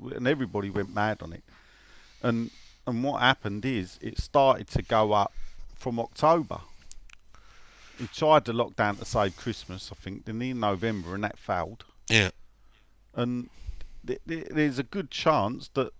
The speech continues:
Speaker 1: the, the, the rise in figures of infection will go up again more as winter comes, as, as covid meets flu season.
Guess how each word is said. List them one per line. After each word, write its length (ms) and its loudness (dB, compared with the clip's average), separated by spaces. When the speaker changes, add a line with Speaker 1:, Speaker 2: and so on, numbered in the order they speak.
Speaker 1:
the, 240 -2
the, 180 -2
the 80 -6
rise 560 4
in 140 -4
figures 500 -4
of 120 -6
infection 760 -4
will 120 -4
go 280 4
up 220 2
again 360 -4
more 320 -4
as 100 -10
winter 320 -2
comes, 480 -2
as, 360 -2
as 320 -6
covid 640 2
meets 360 -4
flu 420 0
season. 600 -6